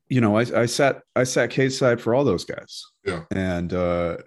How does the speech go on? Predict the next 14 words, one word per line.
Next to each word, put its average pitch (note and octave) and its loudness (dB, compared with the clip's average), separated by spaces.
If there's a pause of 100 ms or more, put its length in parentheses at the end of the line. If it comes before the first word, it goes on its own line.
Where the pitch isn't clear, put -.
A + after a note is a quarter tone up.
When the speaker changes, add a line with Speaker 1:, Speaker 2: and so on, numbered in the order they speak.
(240)
Speaker 1:
you G#2 -4
know, F2+ -2
it G2 0
was, G#2+ -2
it G#2+ 0
was A2+ 2
fun A#2+ 0
to C3+ 2
watch. A2 0 (440)
Like, F2+ 0
the G2 0
fights G2+ -2
were A2 2
entertaining. G#2+ -2